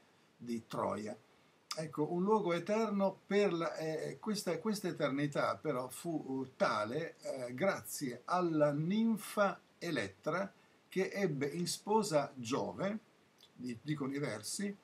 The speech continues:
e che, eh, a Giove diede Dardano, fondatore di Troia, come figlio, dal quale derivarono Troia, poi Assaraco e i cinquanta letti nuziali, che sono quelli di,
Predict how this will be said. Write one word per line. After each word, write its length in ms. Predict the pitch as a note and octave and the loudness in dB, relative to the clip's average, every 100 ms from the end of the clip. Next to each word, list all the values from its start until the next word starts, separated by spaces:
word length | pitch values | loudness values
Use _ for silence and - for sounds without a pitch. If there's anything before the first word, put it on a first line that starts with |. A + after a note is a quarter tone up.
| - - - - - | -20 -20 -20 -18 -2
e 180 | G#3+ | -2
che, 420 | G#3+ F#3 F#3 A3 - | 2 4 6 6 2
eh, 760 | D3+ D3 C#3 C3 B2 A#2 A#2 - | 2 2 2 -2 -2 -4 -6 -2
a 140 | G3 | 0
Giove 360 | D#3 C#3+ D3 D3 | 2 2 2 2
diede 340 | D3+ D3 D3 | 2 2 0
Dardano, 720 | C3 B2 G#2 A2+ A#2+ A#2 D3 - - _ | 2 2 2 0 -2 -2 -4 -12 -20 _
fondatore 720 | - F3 F3 D3 C3 E3+ C#3+ | -6 -2 0 0 0 0 0
di 120 | B2 | 0
Troia, 500 | D3 C#3 G#2 C3 G#3 - - _ _ | -4 -4 -2 -2 -6 -8 -18 _ _
come 280 | - F3+ E3 | -2 0 2
figlio, 560 | D3 A2+ G2 G2+ A2 - _ | 0 -4 -4 -4 -6 -12 _
dal 220 | - G#3+ | -4 -2
quale 240 | - B2 B2 | 2 0 2
derivarono 580 | E3+ F#3+ A2+ G#2+ C#3+ - | 0 2 0 0 -6 -12
Troia, 460 | - G#3+ A3 A3+ G#3 | 0 2 4 2 0
poi 220 | - C3+ | -4 -4
Assaraco 680 | E3 F3 F#3+ F#3+ G3+ G3 G3+ | -2 0 2 2 2 -2 -6
e 80 | E3+ | -4
i 60 | E3 | -4
cinquanta 540 | G3+ G3 C#3 C3+ C#3 | -4 -2 0 -2 -2
letti 280 | C3 B2+ D3 | -4 -4 -4
nuziali, 400 | F3 - A2+ B2 | -4 -4 -6 -6
che 100 | D3+ | -8
sono 220 | E3+ D#3 | -6 -6
quelli 420 | D3 C3 B2 B2 | -4 -4 -2 -4
di, 240 | A2+ C3 | -2 -4